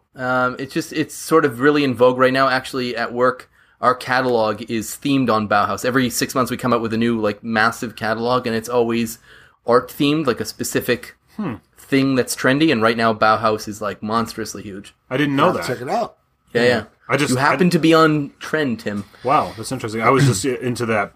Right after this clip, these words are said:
Speaker 2: um, from a while back, and I finally got around to it. Yeah, but I, I, I wanna see better pictures of your chessboard, because I saw you did some things different than my pieces, and I wanna see your,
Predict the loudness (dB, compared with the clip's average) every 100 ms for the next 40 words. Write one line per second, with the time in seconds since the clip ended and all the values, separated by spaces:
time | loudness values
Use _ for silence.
0 | _ -2 0 -2 -4 -10 -10 -4 0 2
1 | 2 2 0 -4 -10 -8 -8 -8 -10 -10
2 | -10 -12 -10 -8 -8 -4 0 0 0 -2
3 | 0 2 4 4 4 0 0 0 2 2
4 | 0 -2 -2 -2 -4 -4 -4 -4 -6 -6
5 | 0 2 4 4 0 -2 -6 -6 -6 -4
6 | -4 -2 -2 -2 -4 -6 -10 -8 -2 -2
7 | -4 -10 -12 -12 -12 -10 -8 -8 -8 -8
8 | -8 -10